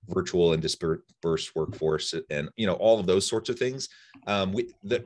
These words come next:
but the trajectory was al-, already there. We were already seeing those trends, and we just kind of saw those speed up over the last eighteen months. But the meta drivers of change have been there. Um, the geopolitical and socioeconomic drivers, um,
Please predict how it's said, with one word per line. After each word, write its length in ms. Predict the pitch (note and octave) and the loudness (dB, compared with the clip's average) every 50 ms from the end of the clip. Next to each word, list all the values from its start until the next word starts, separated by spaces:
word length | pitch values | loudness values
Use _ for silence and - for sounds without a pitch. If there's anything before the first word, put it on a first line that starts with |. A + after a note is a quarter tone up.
| G2+ - | -8 -12
but 100 | - - | -8 -6
the 80 | - A#2+ | -6 -6
trajectory 560 | - - C3 A2+ C#3+ E3+ E3 - C3 A2 G2 | -4 -4 -2 0 2 0 0 0 -2 -2 0
was 160 | F2+ F#2 F2 | 0 -2 0
al-, 240 | F#2 E2 E2 D#2+ D#2 - _ - | 0 0 0 -2 -4 -6 _ -6
already 320 | F2 E2+ D#2+ D2 C#2+ C2+ - | -4 -4 -4 -6 -8 -6 -4
there. 260 | F2+ G#2 F#2 A#1+ B1+ | -2 -2 -2 -4 -6
We 120 | D2 F2 F#2 | -6 -6 -4
were 260 | F#2 F#2 F2+ F#2 F#2+ | -4 -4 -4 -2 -2
already 560 | G2 G#2 G#2 F#2+ F2+ F#2 F#2 F2+ D#2+ D2+ - - _ _ | 0 0 0 0 0 0 0 -2 -4 -6 -10 -16 _ _
seeing 500 | - - - - A#2+ A2+ G2+ F2+ F2 E2+ | -14 -10 -6 -4 -2 -2 -2 -2 -2 -2
those 240 | E2+ D#2+ E2 - - | -2 -2 -2 -4 -6
trends, 640 | - - - E2+ D#2+ F#2 C3+ F3+ G3 G3 - - - _ _ _ _ - | -10 -8 -6 -4 -2 -2 -2 -2 -4 -6 -8 -10 -16 _ _ _ _ -2
and 320 | G#2 G2+ G2+ G2 F#2+ F2+ | 0 2 2 2 0 0
we 80 | G2 G2 | -2 -2
just 200 | F2+ F#2 - - | -2 -4 -6 -6
kind 200 | - G#2 F#2+ F2+ | -8 -6 -6 -4
of 100 | E2+ - | -6 -4
saw 240 | - - E2+ E2+ | -4 -2 0 0
those 300 | E2 D#2+ E2 D#2 - - | 0 0 -2 -2 -4 -6
speed 280 | - - - G2 F2 D#2+ | -8 -8 -8 -8 -6 -4
up 320 | D2+ D2 C#2+ C#2 - _ - _ _ E2+ | -4 -4 -4 -6 -8 _ -20 _ _ -8
over 200 | E2+ D#2 E2 D2+ | -6 -6 -6 -4
the 40 | |
last 300 | D2+ D2 C#2+ C#2 - - - | -4 -4 -4 -4 -6 -8 -10
eighteen 380 | D#2 D2 - - - D#2 D2 C#2 | -12 -14 -12 -14 -12 -12 -10 -8
months. 320 | C#2 C#2 B1+ - - - - - - - _ | -8 -8 -8 -8 -10 -12 -12 -14 -18 0 _
But 140 | A#2+ A2+ - | 2 4 4
the 60 | A#2+ | 4
meta 320 | A2+ G#2+ A2+ B2 D3 F3+ | 4 6 6 8 8 6
drivers 500 | - - F#2+ F2+ E2+ F#2 G#2+ A#2 A2+ - | 6 6 4 4 4 6 4 4 2 2
of 100 | E2 - | -2 -4
change 440 | - - - D#2+ E2 F2+ G#2 A2 G2+ | -6 -4 -2 0 0 2 2 0 0
have 100 | F#2 D#2 - - | -4 -6 -6 -4
been 160 | D#2+ D#2+ F2+ | -4 0 0
there. 380 | G#2+ A#2 B2+ C3+ C#3+ D3 C#3+ - - - _ _ | 2 4 4 4 2 2 -2 -8 -16 -20 _ _
Um, 220 | F2 F2 E2+ E2+ E2+ | -4 -2 -2 0 0
the 80 | F2+ | -2
geopolitical 760 | F2+ F2+ G2 G2+ G2+ G2 - - G2 F#2+ F#2 F#2+ F#2 G2 F2 F2 | -2 -2 0 -2 -2 -2 -2 -4 -4 -2 -2 -2 -4 -4 -6 -6
and 100 | E2+ E2 | -6 -6
socioeconomic 960 | - G2 F2+ F2+ - F#2 F2+ E2+ - - D#2+ E2 E2 E2+ E2+ F2 F2 F2 - | -4 -4 -4 -2 -2 -2 -2 -2 -4 -6 -6 -4 -4 -2 -2 -2 -4 -4 -6
drivers, 840 | - E2+ D#2+ D#2+ D#2+ E2+ F2 F#2 F2+ F2+ F2+ F2+ F2 - - - - _ _ _ _ _ - | -6 -4 -2 0 0 -2 -2 0 0 2 2 0 0 -2 -6 -8 -10 _ _ _ _ _ -6
um, 580 | E2 E2+ D#2+ D#2+ D#2 D#2 D2+ D2+ D2 D2 D#2+ | -4 -2 -2 -2 -2 -4 -6 -6 -8 -10 -12